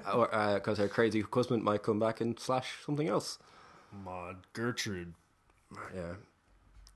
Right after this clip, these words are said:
Speaker 1: All right. Um, I had to do some training this week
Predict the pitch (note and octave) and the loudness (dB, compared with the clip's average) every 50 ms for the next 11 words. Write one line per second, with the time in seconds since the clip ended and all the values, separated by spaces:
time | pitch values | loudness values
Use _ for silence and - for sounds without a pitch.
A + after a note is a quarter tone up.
0 | - - - - _ - - G#2 G#2+ G#2 F#2+ F#2+ G2 - G#2+ A2 A2+ A#2 A2 G#2+ | -20 -20 -20 -20 _ -12 -8 -4 -2 -2 0 -2 -2 0 2 2 4 4 4 2
1 | - - - - - B2 F3 G#3+ G#3 G#3+ - - A2+ - B2+ C#3+ F#3+ G3+ E3+ C3+ | 0 -2 -6 -2 2 4 4 4 4 2 0 -2 2 4 4 6 6 6 6 6
2 | A2 - G#2+ G2 F#2 - - | 4 4 2 2 0 0 -6